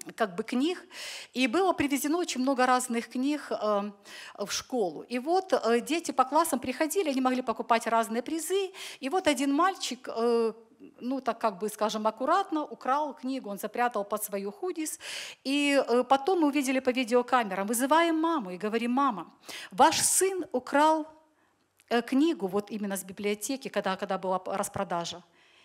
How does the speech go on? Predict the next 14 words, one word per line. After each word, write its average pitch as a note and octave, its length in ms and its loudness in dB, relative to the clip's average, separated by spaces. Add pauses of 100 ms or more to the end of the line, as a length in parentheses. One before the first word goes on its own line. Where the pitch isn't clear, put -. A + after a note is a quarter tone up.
И G3 100 -8
мама F3 260 -6
говорит: E3+ 540 -14
«Это F3+ 180 -14
неправда. F#3 560 -12 (1080)
Вы A3 140 0
обманываете, A3 680 -2
мой G#3 140 -2
сын A3+ 180 0
этого A3+ 220 -4
никогда A3+ 340 -4
сделать G3+ 380 -6
не G3 80 -10
может. F3+ 440 -16